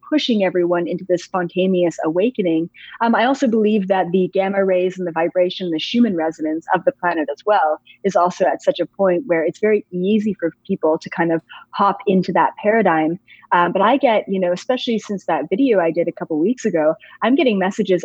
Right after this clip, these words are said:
every day of people saying, "Oh my goodness, you know, um, you know, I was asleep before, and then I found one of your videos, and you said everything that was on my mind, you know, my whole life," which is incredible.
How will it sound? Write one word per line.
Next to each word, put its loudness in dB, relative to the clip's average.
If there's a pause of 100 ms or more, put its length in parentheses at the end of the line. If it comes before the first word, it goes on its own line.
every 2
day 4
of 0
people -4
saying, -2
"Oh 4
my 2
goodness, 0
you 0
know, 2 (360)
um, 2
you 2
know, 4
I 2
was 2
asleep 0
before, 2
and 0
then -4
I -2
found -2
one 0
of -2
your 2
videos, 0
and -8
you -10
said -2
everything -2 (260)
that 2
was 2
on 2
my -2
mind, -2
you 0
know, 4
my 2
whole 0
life," 0
which -8
is -6
incredible. 2